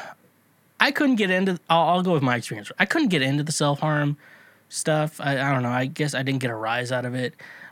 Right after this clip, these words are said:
But I think, I believe the reason why people do that shit, um, is because there's, like, a, it's like a f-, there's a feeling up to it that they like, that they get a rise out of,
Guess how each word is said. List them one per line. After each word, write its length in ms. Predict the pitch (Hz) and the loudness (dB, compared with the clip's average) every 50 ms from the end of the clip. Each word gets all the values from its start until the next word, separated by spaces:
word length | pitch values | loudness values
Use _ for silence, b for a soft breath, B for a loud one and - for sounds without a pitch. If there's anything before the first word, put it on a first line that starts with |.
| B - 151 | B -12 -4
But 340 | 139 135 131 127 127 - - 165 165 139 - - - | -2 0 0 0 -2 -4 -6 -12 -16 -16 -16 -12 -4
I 120 | - 151 151 | -2 -2 -2
think, 540 | - - - - - 190 214 233 220 165 - | -2 -4 -12 -6 0 0 2 2 0 0 0
I 100 | 156 147 | 0 2
believe 520 | 135 147 156 175 202 226 269 302 330 330 269 | 4 4 4 4 4 4 2 2 2 2 2
the 80 | 247 | 2
reason 320 | 233 226 226 208 196 190 175 | 2 2 2 2 2 2 2
why 180 | 180 175 165 | 2 2 0
people 320 | 147 - - 208 180 175 143 | 0 0 -2 0 0 0 0
do 280 | 117 - 139 147 185 | 0 0 0 0 2
that 220 | 175 185 175 156 - | 2 0 -2 -2 -2
shit, 400 | - - 196 196 196 196 196 - B B B B B B B B | -4 -2 -2 -2 -2 -2 -4 -8 B B B B B B B B
um, 420 | - 135 135 131 135 131 135 135 - _ _ - - | -2 0 2 2 2 0 0 -4 -6 _ _ -6 -2
is 240 | 151 151 160 156 147 | 0 0 2 0 0
because 720 | 156 139 - - - 160 143 143 143 143 139 131 - - - | -2 -4 -4 -2 0 2 2 2 2 2 0 -2 -4 -8 -6
there's, 220 | 151 139 135 123 | -4 -4 -4 -4
like, 100 | 127 117 | -4 -6
a, 80 | 120 - - | -8 -8 -8
it's 120 | 127 127 | -8 -6
like 100 | - 120 | -4 -4
a 40 | 117 | -4
f-, 180 | - - - - _ _ - - | -6 -8 -10 -10 _ _ -14 -6
there's 180 | 180 139 131 113 | -2 -2 -2 -2
a 60 | 113 | -4
feeling 480 | - - - 127 120 131 139 143 143 143 | -8 -6 -6 -4 -2 0 2 2 2 2
up 200 | 143 143 147 - _ _ _ _ _ - | 2 0 -2 -6 _ _ _ _ _ -6
to 240 | - - 175 180 180 | -2 0 2 2 4
it 160 | 180 180 165 - _ _ - | 2 2 0 -2 _ _ -8
that 180 | 151 - 139 - | -2 -2 0 2
they 140 | - 160 160 | 2 2 2
like, 320 | 160 160 165 170 170 - _ - | 4 2 2 0 -2 -4 _ -2
that 280 | 139 139 131 127 - - _ _ _ _ - - 165 - 196 175 | 0 0 0 0 -2 -6 _ _ _ _ -12 -12 -12 -12 -10 -4
they 280 | 143 135 135 135 - - - _ _ _ _ - - | -2 0 0 0 -2 -6 -14 _ _ _ _ -10 -2
get 120 | - 135 | 0 0
a 40 | 127 | 0
rise 400 | 123 120 117 120 123 131 139 131 | 2 0 2 2 2 0 0 0
out 180 | 143 147 151 147 | 2 2 2 2
of, 320 | 147 156 151 147 - - | 2 2 0 -2 -4 -10